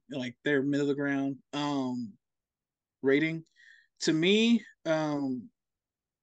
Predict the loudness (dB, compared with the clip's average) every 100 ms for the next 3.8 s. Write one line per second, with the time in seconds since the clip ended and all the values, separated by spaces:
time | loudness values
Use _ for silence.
0 | 0 0 2 2 2 0 -2 -2 0 -2
1 | -4 -4 -4 -2 -2 -2 -4 -6 -8 -8
2 | -8 -8 -8 -4 -2 0 -2 -2 -4 -2
3 | -2 0 0 4 6 6 4